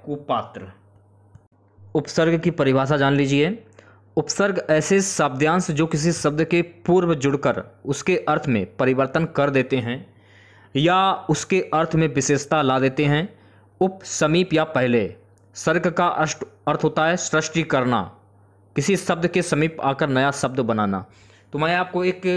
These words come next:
ऐसा तरीका बताऊंगा कि आप उपसर्ग और प्रत्यय आसानी से पहचान लेंगे। जैसे कि कु, स्टार्टिंग का शब्द जो होगा वो आपका उपसर्ग होगा और लास्ट वाला जो शब्द होगा वो आपका प्रत्यय होगा। अब देखिए इसमें ये पूछा जा रहा है कि कुपात्र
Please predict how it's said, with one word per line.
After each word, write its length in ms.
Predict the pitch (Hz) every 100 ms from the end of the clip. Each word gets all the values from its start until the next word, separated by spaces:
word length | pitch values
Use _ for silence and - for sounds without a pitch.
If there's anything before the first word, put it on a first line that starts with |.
| 180 - - _ _ _ _ _ _ _ _ _ -
ऐसा 420 | 147 190 190 190
तरीका 360 | 175 151 156 175
बताऊंगा 340 | 156 147 160
कि 140 | 160
आप 220 | 180 175 -
उपसर्ग 340 | 143 170 165
और 120 | 156
प्रत्यय 380 | 156 143 - 135
आसानी 380 | 127 131 139 135
से 120 | 135
पहचान 440 | - 117 113 110 92
लेंगे। 320 | 92 92 -
जैसे 180 | 139 147
कि 140 | 185 190
कु, 440 | - 180 151 - -
स्टार्टिंग 520 | 151 - 165 165 208 196
का 120 | 202
शब्द 260 | 196 190 180
जो 180 | 165
होगा 240 | 175 175 175
वो 140 | 151
आपका 260 | 160 160 175
उपसर्ग 420 | - - - 151
होगा 280 | 156 156 170
और 260 | 165 139
लास्ट 360 | 123 123 175 175
वाला 200 | 160 165
जो 80 | 160
शब्द 240 | 156 127
होगा 180 | 131 147
वो 160 | 135 120
आपका 240 | - 143 175 - _ _ _ _
प्रत्यय 340 | 143 139 127 113
होगा। 280 | 101 95
अब 260 | 95 160 160
देखिए 200 | 180 190
इसमें 140 | 185
ये 160 | 160 190
पूछा 280 | 196 147 151
जा 140 | 139
रहा 120 | 139
है 260 | 139 175 - - - _ -
कि 60 |
कुपात्र 880 | 196 - 190 - 190 214 - 220 214